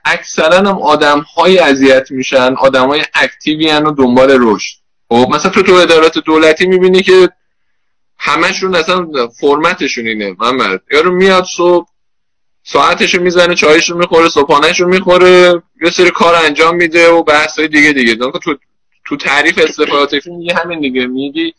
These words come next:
اه، وجود داری ولی حضور نداری دیگه. میای یه سری کاراتو انجام می‌دی ولی د-،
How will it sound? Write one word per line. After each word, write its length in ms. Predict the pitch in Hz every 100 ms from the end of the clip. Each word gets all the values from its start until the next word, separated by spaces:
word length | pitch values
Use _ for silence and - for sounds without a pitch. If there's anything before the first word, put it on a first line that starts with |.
| _ _ - - -
اه، 840 | 113 117 117 113 113 107 107 104
وجود 580 | 101 104 135 139 165 180
داری 200 | 180 180
ولی 160 | 180 180
حضور 420 | 156 147 175 175
نداری 360 | 165 143 123
دیگه. 240 | 117 110 113
میای 340 | 135 170 175
یه 60 | 180
سری 180 | 175 170
کاراتو 360 | 151 151 170 165
انجام 320 | 147 143 170
می‌دی 600 | 180 185 190 185 175 175 _ _ _ _ _
ولی 220 | 120 151
د-، 260 | 175 160 139